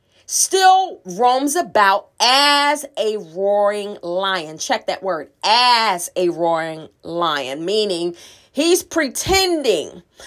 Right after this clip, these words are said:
But we know that there is a real lion in the description in the Bible. He's the Lion of Judah that breaks every chain. So the enemy is a counterfeiter. He mimics and he tries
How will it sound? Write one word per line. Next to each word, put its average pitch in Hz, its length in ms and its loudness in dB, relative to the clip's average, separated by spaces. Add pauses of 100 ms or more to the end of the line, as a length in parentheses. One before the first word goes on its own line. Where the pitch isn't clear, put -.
(100)
But 196 120 4
we 302 200 0
know 311 520 6
that 226 220 -2
there 277 200 6
is 262 160 2
a 240 80 0
real 269 680 0
lion 160 480 -4
in 202 280 -6
the 196 120 -4
description 226 640 -4
in 214 160 -6
the 196 80 -4
Bible. 196 340 2
He's 226 220 -6
the 185 120 2
Lion 214 580 2
of 170 200 -2
Judah 226 680 2 (260)
that 190 220 4
breaks 175 340 0
every 160 280 -2
chain. 196 440 -4 (140)
So 240 200 0
the 277 200 0
enemy 415 320 4
is 202 160 2
a 196 80 2
counterfeiter. 170 1080 0 (160)
He 339 200 4
mimics 277 640 4
and 208 200 -4
he 214 160 -10
tries 220 640 -4